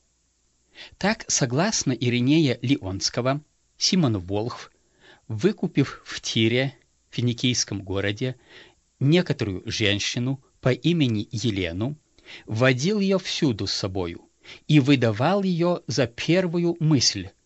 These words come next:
«Мать всех вещей». Книга первая, глава двадцать третья, страница восемьдесят седьмая в русском переводе Преображенского.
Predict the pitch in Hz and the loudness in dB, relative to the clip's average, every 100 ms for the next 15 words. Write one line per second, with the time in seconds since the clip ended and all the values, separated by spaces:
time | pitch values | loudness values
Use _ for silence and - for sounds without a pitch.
0 | _ 117 117 135 170 165 - - - 147 | _ -2 2 2 2 -2 -8 -8 -2 -2
1 | 143 - 139 - - 95 80 - _ _ | -2 -6 -6 -4 -2 -2 -2 -14 _ _
2 | _ _ _ - 113 95 - - 120 127 | _ _ _ -8 -4 -4 -6 -4 -4 -4
3 | 123 107 98 90 - _ _ 104 95 - | -4 -4 -2 -4 -6 _ _ -8 -6 -4
4 | 117 135 - 127 127 _ _ _ _ _ | -2 -4 -4 -6 -8 _ _ _ _ _
5 | _ _ - 151 170 185 113 120 - 107 | _ _ -6 0 0 0 0 -2 -4 -8
6 | - 104 104 104 120 120 120 - - _ | -6 -6 -4 -2 0 -2 -6 -16 -20 _
7 | 117 147 - 143 143 135 - 110 101 107 | -2 0 -2 -2 -2 -2 -4 -4 -2 -2
8 | 101 - 98 101 85 92 87 - 95 | -4 -6 -6 -4 -6 -8 -10 -12 -16